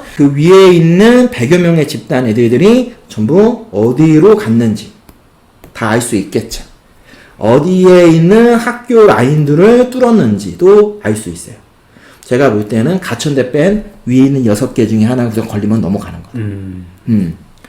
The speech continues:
Speaker 1: 요 정도로 우리가 이제 추정을 해볼 수 있겠죠. 그러면 나군, 최상, 서울대.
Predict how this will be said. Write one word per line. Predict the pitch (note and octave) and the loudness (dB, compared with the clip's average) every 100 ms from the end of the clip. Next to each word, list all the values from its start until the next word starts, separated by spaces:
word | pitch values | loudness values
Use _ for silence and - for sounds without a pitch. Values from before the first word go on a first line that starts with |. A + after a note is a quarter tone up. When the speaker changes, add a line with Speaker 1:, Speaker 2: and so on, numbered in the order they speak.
| - | -10
Speaker 1:
요 | C#3 C3+ | -4 0
정도로 | F3+ E3 C#3 | 0 0 -2
우리가 | A2+ G#2+ | -4 -4
이제 | F#2+ F2 E2+ | -6 -8 -10
추정을 | - F#3 B2+ | -8 -6 -4
해볼 | E3 E3 | -4 -4
수 | - | -8
있겠죠. | - E3+ - - - | -12 -14 -16 -14 -2
그러면 | D3 D#3+ G#3+ G#3 | 0 2 2 0
나군, | A2 C#3 D#3+ | -2 -2 -2
최상, | E3+ G3 A3+ A3+ | -2 -2 -2 -4
서울대. | - G#3+ G#3+ E3 B2 | -2 2 2 2 -2